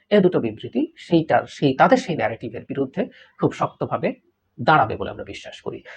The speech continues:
So আমরা এই ধরনের বিবৃতিকে ওয়েলকাম জানাই, আরো যত আসবে তত ওয়েলকাম জানাই, কিন্তু করতে হবে তবে না। আমাদের শিক্ষার্থীরা, আমাদের তরুণরা দেখিয়ে দিয়েছে ওরা কারো দিকে তাকিয়ে তাকিয়ে থাকে না,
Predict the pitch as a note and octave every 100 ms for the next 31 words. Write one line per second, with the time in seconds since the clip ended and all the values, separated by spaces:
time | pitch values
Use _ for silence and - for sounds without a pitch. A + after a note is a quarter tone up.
0 | - B3 B3+ B3+ A3+ A#3 A3+ G3+ F#3 F#3+
1 | F#3 D#3 B2+ B2 F3+ G#3 G#3 A2+ A#2+ D3+
2 | G#3+ G3+ G3 D#3+ C#3+ D#3 B2+ E3 G3 F#3+
3 | F#3+ F#3 E3+ A3 C#4 G3 G3 C#4+ _ _
4 | _ _ _ _ - D4 - G#3+ E3+ D#3+
5 | C3+ A#2+ A#2+ - _ _ _ _ _ -
6 | G3 A3 A3 G3+ G#3+ - - G3+ - C3
7 | A2+ C#3 D#3+ A#3+ - F#3 A3 G#3 G3 D#3
8 | F3+ A3 F#3+ B2+ A2 G#3+ A3+ D3+ C#3+ C3
9 | B2 A2 A#2+ - - A2+ - A#2 E4+